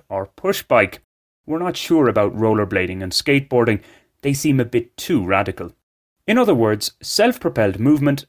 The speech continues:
as in using your own energy to get around, is limitless. No interfering state here, but it will be tracking you all the same. For those who feel the need to use transport whose motion is propelled by means other than one's own energy,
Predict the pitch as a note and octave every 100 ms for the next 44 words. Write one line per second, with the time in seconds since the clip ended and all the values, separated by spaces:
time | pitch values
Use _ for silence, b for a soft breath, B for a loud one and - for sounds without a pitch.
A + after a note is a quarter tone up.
0 | - A#2 A2+ A#2 B2+ A#2+ A2 G#2+ G#2 -
1 | F3+ G#3 B2 G2+ F#2 G2+ F#2 - A2 G#2+
2 | C3+ D#3 D3 D3 - - F#3+ C#3 G#2+ -
3 | - - - _ _ - A2 D3+ F3 C#3+
4 | C3+ B2 A2 A2+ - - E2 - C#3 C3+
5 | G2+ _ _ - D3 E3 A3+ A#2+ - B2
6 | - D#2 - - - G2 F2+ F2+ C#3 G2
7 | G2+ _ _ _ _ _ _ _ G3+ B3
8 | C#4+ C#4+ - G#3 F3 D3+ D3 D3 C3+ B2
9 | A2 F3+ A3 - - F#2+ F2+ - B2+ F#3
10 | A#2+ G#2 G#2 A2 G2+ G#2+ G2+ - G#2 -
11 | A2+ G2+ G2 G#2+ G#2 G#2+ G2+ G2 - D#3
12 | G#3 B2 G2+ F#2+ F#2 F2 G#2+ A2 C3+ D3
13 | C#3+ D3